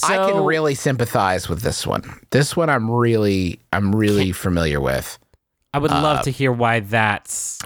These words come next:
Speaker 1: well,
Speaker 2: true.
Speaker 1: in my preteen years, no, probably teenage years, um, our, our parents secured for me somehow. It was probably a free promotion sent to the radio station 'cause that's how we ended up with a lot of our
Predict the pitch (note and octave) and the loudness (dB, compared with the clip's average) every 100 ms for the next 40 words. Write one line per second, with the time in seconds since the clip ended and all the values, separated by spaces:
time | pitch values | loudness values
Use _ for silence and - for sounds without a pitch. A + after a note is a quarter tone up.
0 | - - A#2+ B2 B2+ B2+ G2 F2 E2 F#2 | -16 -2 2 4 4 4 2 -2 -6 -2
1 | A#2+ A#2+ A2+ A2 G#2+ - - F3 G3+ - | 0 2 2 0 -2 -6 -2 0 0 0
2 | C3 A#2+ G2+ E2+ D2+ C2+ C#2 - - - | 0 2 2 2 0 0 -2 -4 -8 -12
3 | - - D#3+ E3 E3 G#3 G3+ G2+ - E2+ | -18 -4 0 2 0 -2 -2 -4 -4 -2
4 | D#2+ E2+ E2 F#2 - _ _ _ _ _ | -2 -4 -6 -8 -10 _ _ _ _ _
5 | A2+ A2 G#2+ - F#2+ G2 _ - A#2+ - | 0 2 0 -6 -18 -20 _ 0 0 0
6 | _ _ A#2 A#2 - D#3 D#3 C3+ B2 - | _ _ -4 -2 0 2 0 -2 -6 0
7 | C3 A2+ A2+ A2 G#2 - A2 A2 G2 G2 | 0 2 0 2 0 0 0 2 4 2
8 | - A2+ A#2+ F3 D3 G#2+ A2 F2+ F#2+ F2 | 2 0 0 0 0 0 -2 0 2 2
9 | - D#2 F#2 E2+ E2+ D#2+ D#2 - D2+ - | 0 -2 -2 -2 0 2 0 0 -4 -4
10 | D2+ G2 G#2 G#2 E2 D2+ D#2+ D2+ D2 E2+ | -4 -2 -2 0 0 0 0 0 -2 -2
11 | E2 D2 D2 D2+ C2+ | -2 0 0 0 -2